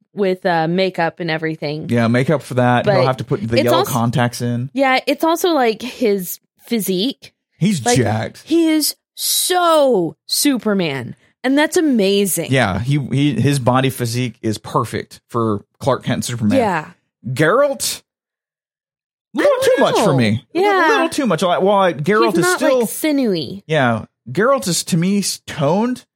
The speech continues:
Speaker 1: Yeah.
Speaker 2: with some muscle. 'Cause,
Speaker 1: Yeah.
Speaker 2: I mean, he, he has swords and, like,
Speaker 1: Yeah, I mean, he
Speaker 2: he's,
Speaker 1: works out.
Speaker 2: he's very physically capable of doing everything, I, I mean, in the game and all that stuff. And doing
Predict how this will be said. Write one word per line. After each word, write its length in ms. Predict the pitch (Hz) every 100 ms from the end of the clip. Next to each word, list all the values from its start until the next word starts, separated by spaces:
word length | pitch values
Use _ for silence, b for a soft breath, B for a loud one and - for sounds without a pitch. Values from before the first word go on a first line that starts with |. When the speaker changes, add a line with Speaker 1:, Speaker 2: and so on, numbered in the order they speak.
| _
Speaker 1:
Yeah. 280 | 240 233 208
Speaker 2:
with 180 | 185 175
some 180 | - 180
muscle. 440 | 143 139 165 202 _ -
'Cause, 100 | 381
Speaker 1:
Yeah. 40 | 147
Speaker 2:
I 40 |
mean, 140 | 139 143
he, 200 | 156 -
he 220 | 156 190
has 240 | 175 156 170
swords 500 | 143 120 131 139 117
and, 260 | 113 113 -
like, 240 | - 120 494 554
Speaker 1:
Yeah, 100 | 302
I 60 |
mean, 140 | 254 320
he 120 | 359
Speaker 2:
he's, 80 | 427
Speaker 1:
works 240 | 294 -
out. 260 | 196 175 -
Speaker 2:
he's 160 | 185
very 480 | 170 165 185 190 165 - _
physically 480 | 143 151 160 160 170
capable 480 | 151 143 139 131 143
of 100 | 139
doing 280 | 120 123 123
everything, 380 | 117 117 113 127
I, 60 |
I 160 | 123 120
mean, 180 | 123 123
in 120 | 120
the 60 | 139
game 380 | 123 113 120
and 80 | 120
all 100 | 113
that 160 | 110 101
stuff. 300 | - 110 117 _ _ _ _ _ _ _ _ - -
And 340 | 139 131 120
doing 320 | 135 143 139